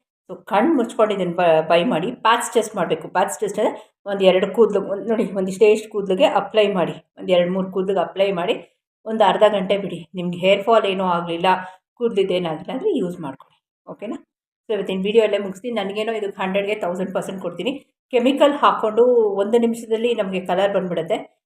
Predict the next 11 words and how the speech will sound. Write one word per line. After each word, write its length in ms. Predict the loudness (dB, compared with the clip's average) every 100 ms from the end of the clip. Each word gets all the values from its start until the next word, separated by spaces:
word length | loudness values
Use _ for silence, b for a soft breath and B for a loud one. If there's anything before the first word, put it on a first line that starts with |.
| _
ಅದು 200 | -2 0
ಒಂದು 320 | 0 0 0 -2
ತಿಂಗಳವರೆಗೂ 500 | -2 2 6 6 6
ಇರುತ್ತೆ. 240 | -2 -2 -4
ನಾನು 300 | -2 -2 -2
ಇದನ್ನ 160 | -4
ಹೇಳ್ತೀನಿ, 400 | -4 -6 -6 -4
ತರ್ಟಿ 220 | -2 -2
to 140 | -4 -4
ಫಾರ್ಟಿ 260 | -4 -4 -4
ಡೇಸ್. 220 | -4